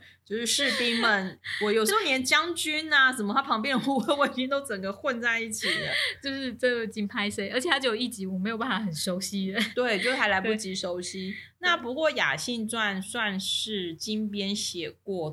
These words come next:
Speaker 1: 最黑暗的一部戏了。
Speaker 2: 我自己觉得。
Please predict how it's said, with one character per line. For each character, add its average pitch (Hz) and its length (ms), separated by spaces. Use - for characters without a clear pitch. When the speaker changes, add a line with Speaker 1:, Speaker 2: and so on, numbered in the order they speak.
Speaker 1:
最 190 300
黑 190 280
暗 175 220
的 151 140
一 151 60
部 165 200
戏 - 420
了。 - 140
Speaker 2:
我 202 320
自 262 220
己 202 180
觉 165 320
得。 208 200